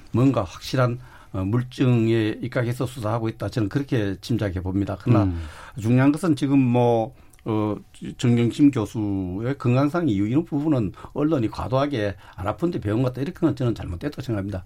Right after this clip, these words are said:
Speaker 2: 음.
Speaker 1: 그런 상황에서 몸이 안 아프다가도 아플 수 있잖아요. 그런
Speaker 2: 음.
Speaker 1: 문제들은, 어, 본인들이 아플 수 있고 병원에 갈 수 있고 또 그 상황에서 또, 어, 수사받을 일이 수사받겠다니까 지금 검찰이 고민하고 있는 것은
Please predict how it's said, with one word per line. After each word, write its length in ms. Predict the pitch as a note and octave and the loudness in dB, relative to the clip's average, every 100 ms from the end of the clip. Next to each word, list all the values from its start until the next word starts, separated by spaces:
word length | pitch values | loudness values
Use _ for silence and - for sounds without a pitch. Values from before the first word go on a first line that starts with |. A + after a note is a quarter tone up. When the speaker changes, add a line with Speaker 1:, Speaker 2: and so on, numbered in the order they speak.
| C3 | 2
Speaker 2:
음. 220 | A2+ G2 | 2 2
Speaker 1:
그런 220 | F#2+ D#3+ | 2 0
상황에서 460 | G3 B2 B2+ B2+ A#2+ | 0 0 2 2 0
몸이 320 | G#2 C3+ D3 | 2 4 4
안 160 | F#2 F#2 | 4 -4
아프다가도 500 | G#2 F#3 F#3+ E3 B2 | -4 -4 -2 0 -2
아플 240 | - - | -4 -8
수 100 | F#3 | -8
있잖아요. 500 | - B2+ C3 B2+ A#2 | -4 -2 -2 -2 -4
그런 180 | G2+ A2 | 0 2
Speaker 2:
음. 60 | G2+ | 4
Speaker 1:
문제들은, 560 | D3+ C3 C3 G#2 A#2 C3 - - - - - | 2 0 0 0 2 0 -2 -16 -20 -20 -12
어, 200 | - G2 | -6 -6
본인들이 1040 | F2 A2+ C3+ C#3+ A2 G2+ F#2+ G2+ G#2 F#2 A#2+ - - | 0 2 4 2 2 2 0 0 0 -2 -8 -16 -18
아플 380 | G2 - - - | -12 -12 -12 -6
수 100 | A#2+ | -4
있고 220 | - A#2 | -2 -2
병원에 280 | - G#2 B2+ | 0 2 2
갈 140 | A#2 | 0
수 140 | A#2+ A2 | -2 -4
있고 300 | G2 A2+ F2+ | -6 -6 -8
또 320 | - A2+ A2 | -4 -2 -2
그 140 | G2+ A2+ | -2 -4
상황에서 500 | - A2 C#3+ C3 A2+ | -2 0 0 -2 -6
또, 260 | A2+ G#2+ G#2 - - - - | -4 -4 -6 -16 -20 -20 -8
어, 220 | G2 F#2 | -4 -4
수사받을 600 | F2+ - A2+ A#2+ A2+ A2 | -4 -2 0 0 0 -4
일이 180 | G2 G#2+ | -6 -6
수사받겠다니까 880 | A2 - G2+ F2+ C#3 B2+ A2 G2+ G#2 | -8 -6 -6 -6 -6 -4 -4 -4 -6
지금 200 | - D#3 | -2 -2
검찰이 380 | D3 D#3 - E3 | -2 -4 -2 -2
고민하고 480 | - A2+ B2 B2+ C#3+ | 0 0 2 2 2
있는 160 | G#2 G#2+ | 2 0
것은 320 | A2+ A2 | 0 -2